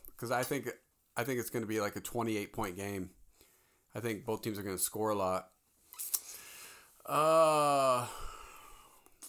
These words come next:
thirty-one, huh? I'm gonna say, I'll put it right about there. I'll, I'll just go, like, thirty-four,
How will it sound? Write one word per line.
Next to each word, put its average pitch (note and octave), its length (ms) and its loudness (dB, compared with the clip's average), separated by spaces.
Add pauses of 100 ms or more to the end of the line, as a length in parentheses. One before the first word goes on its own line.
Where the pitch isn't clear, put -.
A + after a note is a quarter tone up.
(1200)
thirty-one, B2+ 500 -2
huh? A2+ 220 -6 (1600)
I'm A#2+ 60 -6
gonna C3 120 -2
say, B2 520 0 (480)
I'll B3 100 0
put - 160 -2
it C#3 80 4
right A#2 160 4
about G2+ 200 2
there. A#2 140 2
I'll, D3 220 2
I'll D#3+ 60 0
just E3 160 -8
go, F#3 100 -2
like, C#3+ 180 0
thirty-four, C3+ 720 -2